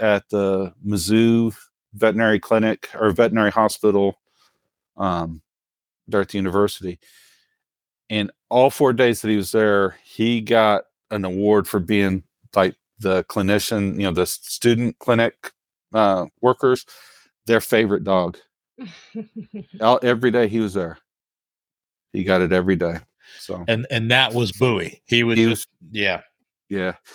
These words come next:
Speaker 1: They, yeah, he's just such a sweet, sweet boy. Yeah.
Speaker 3: Yep, absolutely. Well, man, I, I really, we could go on and on all night, but we're,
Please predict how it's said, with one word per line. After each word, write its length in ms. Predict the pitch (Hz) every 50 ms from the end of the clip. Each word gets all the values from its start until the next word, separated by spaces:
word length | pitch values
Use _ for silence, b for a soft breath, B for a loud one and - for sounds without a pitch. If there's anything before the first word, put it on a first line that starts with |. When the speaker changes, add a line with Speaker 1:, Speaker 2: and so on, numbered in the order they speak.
| B B
Speaker 1:
They, 320 | 120 151 165 180 160 - _ _
yeah, 340 | - 139 135 120 113 104 98 - _ -
he's 220 | 135 127 120 -
just 180 | - 131 123 -
such 220 | 135 120 - -
a 60 | 110
sweet, 260 | - - 113 104 98 - _ _ _
sweet 260 | - - 120 110 -
boy. 200 | - 90 90 85 - _ _ -
Yeah. 120 | 113 113 95
Speaker 3:
Yep, 200 | 95 101 - _ _ _ _ _ -
absolutely. 720 | 110 110 104 - - 104 104 107 104 95 92 95 92 - B B B B B B B B B B B B B B _ _ -
Well, 100 | 135 131
man, 520 | 131 147 156 160 160 156 143 131 - - - _ - 123 127 - _ _ _ -
I, 200 | 110 127 139 131
I 140 | - 120 135
really, 400 | 135 135 143 151 147 139 131 127
we 160 | 123 151 170
could 160 | 139 139 113
go 180 | 117 135 123 120
on 480 | 120 127 127 127 131 131 131 131 127
and 100 | 127 123
on 220 | 123 120 117 120 117
all 220 | 113 117 117 120
night, 340 | 117 117 113 110 110 107 101
but 140 | 104 107 104
we're, 320 | 113 120 131 131 127 120